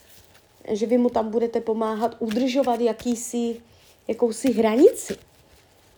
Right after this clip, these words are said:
Jo, já nevím, co to bude, jestli... Jo, tady se, tady se to vyloženě neukazuje. Já nechci říkat něco, co se neukazuje. Ale v něčem ho budete takzvaně jako krotit.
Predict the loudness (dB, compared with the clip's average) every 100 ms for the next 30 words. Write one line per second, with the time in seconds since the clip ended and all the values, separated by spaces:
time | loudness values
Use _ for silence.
0 | -20 _ _ -8 -4 -2 0 4 2 2
1 | -4 -6 -4 -4 -6 -8 -4 -2 -2 -12
2 | _ _ -20 _ _ -18 -18 -20 -20 -20
3 | -20 -20 -20 -20 -20 -20 -20 -20 -20 -20
4 | -18 -10 -8 -8 -8 -6 -8 -8 -6 -6
5 | -6 -6 -2 2 2 2 2 4 2 2
6 | -2 -4 -6 -8 -8 -8 -4 -4 -4 -6
7 | -10 -12 -12 -8 -6 -6 -6 -10 -12 -18
8 | -20 -20 -2 4 6 4 4 6 6 6
9 | 4 4 0 0 0 2 4 6 4 2
10 | 0 2 2 2 -6 -14